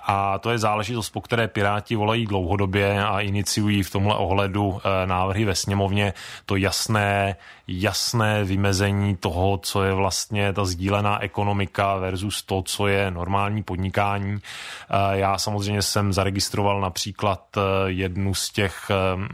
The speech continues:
jednu z těch firem, která momentálně, eh, realizuje v Praze, eh, ten provoz aut,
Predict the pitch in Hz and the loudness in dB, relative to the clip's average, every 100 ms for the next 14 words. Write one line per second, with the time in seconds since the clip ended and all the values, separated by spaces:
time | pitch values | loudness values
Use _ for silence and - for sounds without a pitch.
0 | 120 101 95 95 95 - - 95 - 98 | -6 -2 -2 -2 -2 -4 -4 -4 -2 -2
1 | 90 - 98 101 101 98 - - - - | -2 -2 0 2 0 -4 -8 -16 -16 -6
2 | 101 95 95 95 98 92 95 98 98 95 | -2 0 2 0 0 0 0 0 -2 -2
3 | 92 92 - 95 90 90 90 90 90 87 | -2 -4 -4 -2 0 0 0 0 0 0
4 | 92 85 80 - 95 92 92 92 95 92 | -2 -4 -4 0 2 0 0 0 0 0
5 | - - 101 90 90 90 95 95 95 101 | -4 -4 -2 0 0 0 2 2 0 -4
6 | 104 95 92 90 - 92 87 92 90 98 | -4 -2 -2 -4 -4 -4 -2 -2 0 0
7 | - - - 110 - 92 98 101 | -2 -4 -2 -2 0 -2 -2 -4